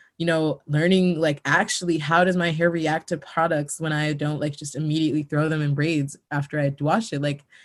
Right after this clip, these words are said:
how do, you know, like, just sort of coming to learn my hair in a new way, I think has been really nice. And, like, doing research on the things that work, like, trying out different techniques and all that stuff. So,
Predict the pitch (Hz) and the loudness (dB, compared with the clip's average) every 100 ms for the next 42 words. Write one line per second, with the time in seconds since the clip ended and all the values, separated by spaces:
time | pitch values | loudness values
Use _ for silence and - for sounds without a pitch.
0 | _ _ 170 180 175 170 170 165 160 - | _ _ 2 4 4 2 0 0 -2 -6
1 | _ - 208 262 180 190 254 277 392 - | _ -10 0 4 4 4 2 2 -6 0
2 | 370 320 262 240 240 254 262 185 151 165 | 2 0 0 -2 0 0 0 0 -2 -2
3 | 165 156 160 156 151 151 151 147 143 151 | -2 -2 -2 -2 -2 -2 0 -2 -2 -6
4 | 143 147 147 143 139 139 - 151 143 143 | -6 -4 -4 -2 -2 -4 -6 -6 -6 -8
5 | _ _ _ _ _ _ _ _ 170 170 | _ _ _ _ _ _ _ _ 0 2
6 | 165 156 156 170 160 156 151 147 147 156 | 2 0 -2 -2 -2 -2 -4 -4 -4 -4
7 | 151 139 139 143 143 - 143 143 - 156 | -4 -4 -2 0 -2 -2 -2 -4 -4 -2
8 | 156 151 151 147 135 - 147 151 151 147 | -2 -2 -2 -2 -4 -4 -4 -2 -2 -2
9 | 135 - 160 147 147 147 147 143 147 143 | -4 -4 -4 0 0 0 -2 0 0 -2
10 | - 147 143 - 147 143 | -4 -4 -4 -4 -4 -4